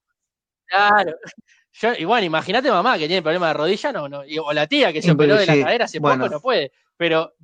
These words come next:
Speaker 1: imagínate que vos tenés que sa-,
Speaker 2: Sí.
Speaker 1: subirte a la silla, ¿tá?
Speaker 2: Sí.
Speaker 1: Y en cada campanada saltás al piso y rebotás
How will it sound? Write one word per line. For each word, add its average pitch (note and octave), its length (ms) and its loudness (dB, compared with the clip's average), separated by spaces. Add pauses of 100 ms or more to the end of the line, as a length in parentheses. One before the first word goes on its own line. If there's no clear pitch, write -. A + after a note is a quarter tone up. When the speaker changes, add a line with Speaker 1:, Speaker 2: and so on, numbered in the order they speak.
Speaker 1:
imagínate B3 580 -4
que F#3 180 -2 (460)
vos C4 100 -2
tenés C4+ 220 0
que A3+ 140 0
sa-, G#3 140 -2
Speaker 2:
Sí. D3+ 140 4
Speaker 1:
subirte B3+ 300 0
a C4+ 40 2
la A#3+ 100 0
silla, E4 500 -4 (380)
¿tá? C4+ 260 0 (260)
Speaker 2:
Sí. - 200 -2
Speaker 1:
Y G#3 180 6
en G#3+ 160 0
cada E4 200 4
campanada A#3 760 0 (160)
saltás F#3+ 640 -2
al G3+ 140 -4
piso C#4 200 -10 (380)
y G3 120 0
rebotás F#3 460 4